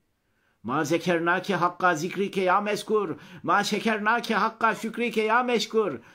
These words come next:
İlahi ente maksud ve rızayke matlubi.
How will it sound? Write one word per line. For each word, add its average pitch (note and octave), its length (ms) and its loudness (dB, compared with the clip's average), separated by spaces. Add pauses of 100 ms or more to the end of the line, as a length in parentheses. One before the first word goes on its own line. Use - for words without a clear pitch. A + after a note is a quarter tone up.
(120)
İlahi D#3+ 420 0
ente E3 300 -6
maksud C3+ 600 -6
ve C3 120 -8
rızayke C3 500 -10
matlubi. A2+ 640 -12